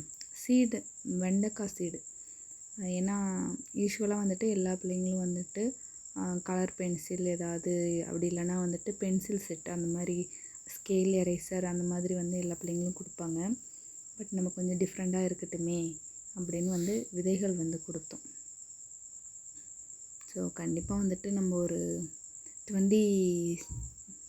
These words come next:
ட்வென்டி ஸ்டூடெண்ட்ஸ், ஆ, இருபது பிள்ளைங்களுக்கு வந்து நம்ம கொடுத்துட்டோம். ஆம், at least ஒரு, ஒரு, ஒரு, ஒருத்தங்க கூடவா அந்த செடியை வந்து வளர்க்க மாட்டாங்க அப்படின்ற ஒரு நம்பிக்கையில வந்துட்டு வாங்கி கொடுத்துட்டோம்.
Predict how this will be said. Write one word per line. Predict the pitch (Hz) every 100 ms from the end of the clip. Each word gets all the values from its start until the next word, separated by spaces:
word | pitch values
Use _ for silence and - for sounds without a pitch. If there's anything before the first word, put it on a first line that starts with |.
| - -
ட்வென்டி | 196 190 190
ஸ்டூடெண்ட்ஸ், | - 190 185 185 - - - - - - -
ஆ, | - 175
இருபது | 180 196 185 175
பிள்ளைங்களுக்கு | 180 202 202
வந்து | 196 185 196
நம்ம | 202 175
கொடுத்துட்டோம். | - 180 - - 165 185 - - - - - -
ஆம், | - 180 175 175 175 175 175 -
at | 185 -
least | 220 240 240 254
ஒரு, | 196 180 175 180
ஒரு, | 180 180
ஒரு, | 180 202
ஒருத்தங்க | 214 220 208 214 262 240 233
கூடவா | 240 226 226 226
அந்த | 214 202
செடியை | - 196 196
வந்து | 196 190 196
வளர்க்க | 185 180 -
மாட்டாங்க | 185 185 185 170 170 175 175 - - - - -
அப்படின்ற | 180 170 180 185 190
ஒரு | 180 170
நம்பிக்கையில | 170 165 180 190 180 170 165
வந்துட்டு | 165 - 247 226 175 165
வாங்கி | 165 165 175 190
கொடுத்துட்டோம். | - 175 165 156